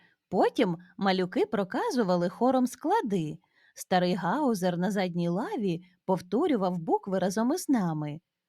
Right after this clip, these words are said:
Голос його тремтів від хвилювання, і вигляд у нього був такий кумедний, що нам хотілося плакати і сміятися водночас.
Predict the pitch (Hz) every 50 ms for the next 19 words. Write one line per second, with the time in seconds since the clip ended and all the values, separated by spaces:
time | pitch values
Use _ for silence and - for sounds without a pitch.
0 | _ - 170 156 185 190 180 185 180 - - 185 190 196 185 - 180 185 185 180
1 | 180 208 233 247 233 - - - - 185 185 180 180 165 156 175 214 285 320 269
2 | 233 196 175 160 156 - - - - - - - _ - 220 208 185 175 185 226
3 | 359 349 - 240 220 202 180 190 190 190 190 226 208 175 170 175 175 - 175 175
4 | - 440 539 - - 285 233 196 190 170 165 156 - 175 170 165 175 - - _
5 | _ _ _ - - - 240 196 185 220 240 - 233 208 175 202 185 185 202 -
6 | 185 180 185 180 196 277 359 - - 220 175 - 180 180 180 180 - - _ _
7 | _ _ - 370 554 - - 214 185 175 170 175 185 180 185 196 - 185 175 175
8 | 196 190 175 180 175 165 160 156 - - 165 170 - - - -